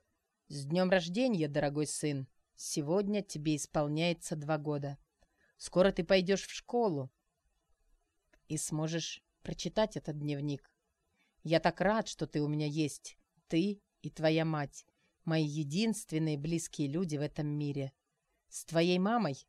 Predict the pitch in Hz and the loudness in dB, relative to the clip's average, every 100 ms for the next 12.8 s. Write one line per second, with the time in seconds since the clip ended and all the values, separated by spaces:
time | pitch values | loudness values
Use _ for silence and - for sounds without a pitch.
0 | _ 156 151 151 147 156 180 180 165 - | _ -2 0 0 0 0 2 2 0 -4
1 | 139 - 170 170 170 165 160 170 175 185 | -6 -4 0 2 2 0 -2 -2 -2 0
2 | 190 247 196 139 139 - _ _ _ 160 | 0 0 0 0 -6 -10 _ _ _ -8
3 | 147 156 151 151 147 160 147 151 - 190 | -2 0 2 2 0 -2 -2 -4 -4 -2
4 | 165 - 156 156 143 160 180 - - - | -2 -4 -2 -2 0 -2 0 -2 -6 -6
5 | 143 135 - _ _ _ - 151 156 160 | -4 -4 -8 _ _ _ -8 -2 0 0
6 | - 147 151 196 208 151 143 135 - _ | -2 -2 0 0 2 0 -2 -6 -10 _
7 | - 160 170 180 - - 202 139 135 131 | -16 -6 -2 -2 -2 -4 -4 -2 -4 -6
8 | - - 151 143 139 175 135 - 135 - | -12 -8 -4 -4 -2 -4 -4 -6 -10 -12
9 | _ _ _ _ _ 170 160 151 175 180 | _ _ _ _ _ -2 0 0 2 2
10 | 170 - 165 - 185 208 202 - - 147 | 0 -4 -6 -4 -2 0 -2 -6 -8 -6
11 | 151 139 147 147 - 170 - 147 - - | -6 -4 -4 -4 -4 -4 -6 -10 -10 -6
12 | 151 143 143 143 147 151 143 | -6 -6 -4 -4 -2 -2 -2